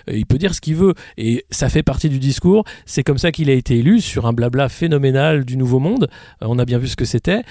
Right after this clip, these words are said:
Euh, donc, euh, ouais, c'est, c'est, c'est aussi le travail d'un candidat politique. J'avais écrit un article, euh, il y a quelques années sur le, la figure du candidat. Malheureusement, un candidat politique, ça fait pas forcément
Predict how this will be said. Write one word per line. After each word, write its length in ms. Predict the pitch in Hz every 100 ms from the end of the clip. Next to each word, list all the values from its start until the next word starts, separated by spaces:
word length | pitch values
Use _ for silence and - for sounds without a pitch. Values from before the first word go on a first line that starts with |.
| - -
Euh, 220 | 123 117
donc, 260 | 120 175 -
euh, 800 | 151 139 131 127 127 123 131 135
ouais, 320 | 156 214 349 294
c'est, 460 | - - 135 131
c'est, 520 | 127 - 160 160 156 139
c'est 400 | - - 202 220
aussi 320 | 165 - 190
le 60 |
travail 340 | 180 160 160 175
d'un 140 | 151
candidat 420 | 139 165 165 165
politique. 540 | 220 180 151 220 240 - _ -
J'avais 300 | 127 156 196
écrit 180 | 185 -
un 100 | 185
article, 380 | 170 - 196 -
euh, 140 | 147
il 60 | 131
y 40 |
a 60 | 131
quelques 340 | 160 147 151
années 180 | 147 175
sur 220 | 180 139
le, 180 | 131 131
la 120 | 123
figure 260 | 117 151 175
du 120 | 160
candidat. 420 | 156 147 143 190 240 - - -
Malheureusement, 680 | 143 185 214 196 170 170 247 - _ -
un 100 | -
candidat 320 | 185 185 190
politique, 380 | - 165 156 240
ça 140 | -
fait 120 | 147 151
pas 140 | 202
forcément 540 | - 160 170 175 240